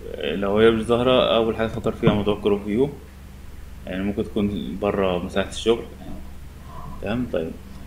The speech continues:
ممكن ندخل في نفس السكشن اللي احنا كنا عاملينه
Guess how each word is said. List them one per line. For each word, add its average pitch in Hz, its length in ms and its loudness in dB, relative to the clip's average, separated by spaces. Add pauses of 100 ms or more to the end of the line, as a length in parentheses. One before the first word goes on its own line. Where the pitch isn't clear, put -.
(120)
ممكن 143 260 2
ندخل 139 280 2
في 110 320 -2
نفس - 180 2
السكشن 110 380 0
اللي 101 140 2
احنا 110 120 -4
كنا 92 240 2
عاملينه 101 380 2